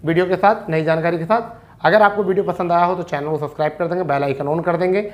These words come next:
और आप जुड़ना चाहते हैं चैनल के साथ तो बहुत जल्दी से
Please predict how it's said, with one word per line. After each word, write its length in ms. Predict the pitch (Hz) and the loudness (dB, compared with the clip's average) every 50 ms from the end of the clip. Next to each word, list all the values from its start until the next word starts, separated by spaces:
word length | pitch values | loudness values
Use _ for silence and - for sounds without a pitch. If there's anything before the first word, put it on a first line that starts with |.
| - - - _ _ _ _ _ | -16 -20 -20 _ _ _ _ _
और 140 | - 160 - - | 2 2 2 4
आप 320 | 160 160 170 165 - - 147 | 4 2 2 2 0 -8 -6
जुड़ना 200 | 143 147 160 - | -4 -2 0 0
चाहते 280 | - 196 180 180 - 190 | 2 2 0 0 0 -4
हैं 80 | 196 | -4
चैनल 220 | 185 190 180 185 175 | -2 -2 -2 -2 -2
के 100 | 185 180 | -4 -2
साथ 280 | 185 190 196 190 - | -2 -2 -2 -2 -4
तो 80 | - 165 | -8 -8
बहुत 320 | 139 131 127 143 156 147 143 | -6 -6 -4 -4 -4 -4 -4
जल्दी 240 | 160 151 147 170 165 | -4 -2 -2 -2 0
से 180 | 180 190 196 | 0 -2 -2